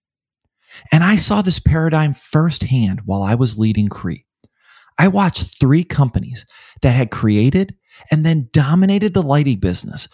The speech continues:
for over one hundred years see the potential in L E D lighting, but refuse to embrace the technology until it was too late. Their management system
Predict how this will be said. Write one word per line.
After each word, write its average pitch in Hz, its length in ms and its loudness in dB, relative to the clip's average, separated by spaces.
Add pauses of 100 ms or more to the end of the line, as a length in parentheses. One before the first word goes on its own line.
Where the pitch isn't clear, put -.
(240)
for - 200 -2
over 156 300 0
one 139 380 0
hundred 165 560 -2
years 147 420 -2 (640)
see - 400 0
the 262 100 -2
potential 196 520 0
in 160 80 0
L 165 100 2
E 170 60 0
D 156 80 0
lighting, 151 460 0 (540)
but 151 140 0
refuse 180 800 -2
to 220 160 0
embrace 160 400 0
the 185 100 -2
technology 113 800 -2 (380)
until 120 360 0
it - 80 -8
was 104 180 -2
too - 220 -2
late. 95 400 -6 (640)
Their 160 300 0
management 165 520 -2
system - 460 -8